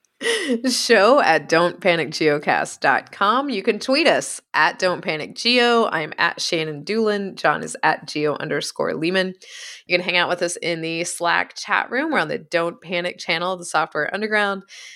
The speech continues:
And as always, thank you to our Patreon supporters. Um, if you would like to support us on Patreon and keep us going, you may do so.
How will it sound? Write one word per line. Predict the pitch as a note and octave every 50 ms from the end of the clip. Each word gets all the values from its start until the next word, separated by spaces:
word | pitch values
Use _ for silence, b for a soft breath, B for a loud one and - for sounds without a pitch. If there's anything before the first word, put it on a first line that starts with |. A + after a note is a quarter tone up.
| B B
And | - F3+
as | G3+ A#3 B3 G#3+
always, | - - - G#3 A3 A#3 G#3 F3 D#3+ D#3+ -
thank | - G3 G#3 A3+ -
you | C4+ C4+ C#4 C4 - -
to | G3 F#3 -
our | - F3 F3 F3 F3
Patreon | - A3 A#3 - - F#3 F#3 F3
supporters. | - F3+ F3 - - - - - - - G2 - F3 - - -
Um, | - E3+ E3+ D#3+ E3 E3
if | E3 D#3 -
you | F#3+ G3
would | G3 F#3+
like | F3 F3+ -
to | - F#3
support | - - F3 - F#3 F3+
us | F3+ F3 G3
on | E3+ D#3+ E3
Patreon | - - F3+ F3+ - - A3+ A#3 C4 F3
and | - -
keep | - - - -
us | - - -
going, | - C#4 A3 C#4 E4 D#4
you | B3
may | A#3 A#3 A#3
do | B3 C#4 D#4
so. | D4+ - - - -